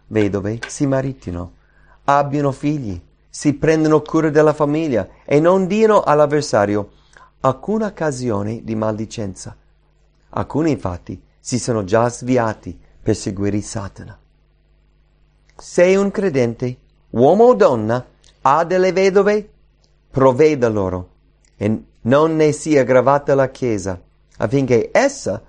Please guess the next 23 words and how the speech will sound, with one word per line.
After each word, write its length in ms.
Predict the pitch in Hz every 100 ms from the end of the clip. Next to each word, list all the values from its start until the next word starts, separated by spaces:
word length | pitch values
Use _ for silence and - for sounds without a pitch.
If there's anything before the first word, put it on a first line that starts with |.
| _ _
possa 300 | 123 120 117
soccorrere 640 | - 139 135 110 98 101 - _ _ _ _
quelle 380 | 147 143 131
che 140 | 131 117
sono 340 | - 117 113
veramente 600 | 104 95 104 147 - 87 -
vedove. 480 | 92 87 85 87 - _ _ _ _ _ _ _ _ _ _ _ _ _ _ _ _ _
Allora, 280 | 143 147 135
in 60 | 135
questo 320 | 220 - 156
brano 360 | 143 139 139 120
vedo 580 | 131 196 175 143 - - _
tre 340 | 156 170 165
argomenti. 800 | 139 131 123 113 101 90 85 80 - _ - - _ - - - _ _ _ -
Vedo 480 | - 165 147 143 - _
prima 560 | - 240 131 139 - _ _ _ _ _
un 220 | 160 170
contrasto 800 | 165 170 165 185 202 175 - 135
fra 380 | 123 156 147 -
chi 240 | - 214 220
è 220 | 175 143
veramente 720 | 117 139 139 143 185 185 170
vedova 520 | 156 151 151 147 156